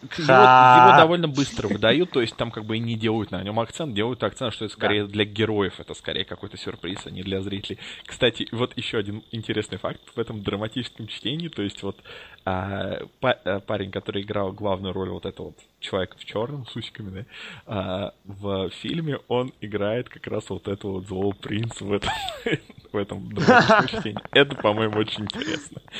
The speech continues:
Speaker 1: Поворот сюжета.
Speaker 2: Чтение
Speaker 3: Главное,
Speaker 2: играет.
Speaker 3: что не наркоманы.
Speaker 2: Да.
Speaker 1: М, да. И вообще очень, очень интересно вот этот вот тон, <laughs> э, с-, э, фильма, как все друг к другу, м,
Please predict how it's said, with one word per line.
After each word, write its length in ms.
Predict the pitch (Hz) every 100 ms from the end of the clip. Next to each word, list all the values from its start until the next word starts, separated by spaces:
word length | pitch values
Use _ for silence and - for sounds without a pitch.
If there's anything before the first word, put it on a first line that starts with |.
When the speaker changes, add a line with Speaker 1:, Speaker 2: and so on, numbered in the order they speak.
| - 180 -
Speaker 1:
Поворот 280 | 104 104 101 95 - - - -
сюжета. 540 | - 117 107 104 - 101 -
Speaker 2:
Чтение 540 | - - - 151 117 98
Speaker 3:
Главное, 200 | 127 160
Speaker 2:
играет. 80 | 165
Speaker 3:
что 120 | -
не 120 | 127 123
наркоманы. 680 | 113 - 107 92 87 87 90 - _ _ _ _ _ _ _
Speaker 2:
Да. 140 | 82 71 _ _ _ _
Speaker 1:
М, 200 | 139 131 -
да. 460 | - 107 98 92 98 - -
И 220 | 208 - _
вообще 440 | - 139 - - 147
очень, 340 | 113 - 107 - _
очень 440 | 117 - 101 98 95 -
интересно 520 | 110 - 117 110 -
вот 120 | 95 107
этот 240 | - -
вот 120 | 95 - _
тон, 400 | 123 127 180 285 -
<laughs> 880 | - - - - - 208 330 269 175
э, 260 | 143 127 117
с-, 80 | -
э, 140 | 123 143
фильма, 260 | - 196 175
как 260 | - 160
все 260 | - - 160
друг 320 | 139 101 107
к 40 | 110
другу, 540 | 139 131 107 98 98
м, 220 | 101 98